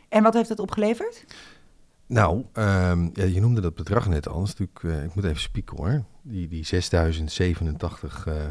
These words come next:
Speaker 2: eenennegentig. Dat,
Speaker 1: Ja.
Speaker 2: dat, dat, dat bleef er over.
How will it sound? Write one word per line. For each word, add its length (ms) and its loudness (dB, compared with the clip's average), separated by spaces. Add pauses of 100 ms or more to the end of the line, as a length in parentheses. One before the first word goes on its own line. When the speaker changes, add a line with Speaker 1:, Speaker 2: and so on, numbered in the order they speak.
(280)
Speaker 2:
eenennegentig. 960 -4
Dat, 180 -4
Speaker 1:
Ja. 60 0
Speaker 2:
dat, 140 -2
dat, 300 -4
dat 140 -2
bleef 240 2
er 100 -6
over. 400 -2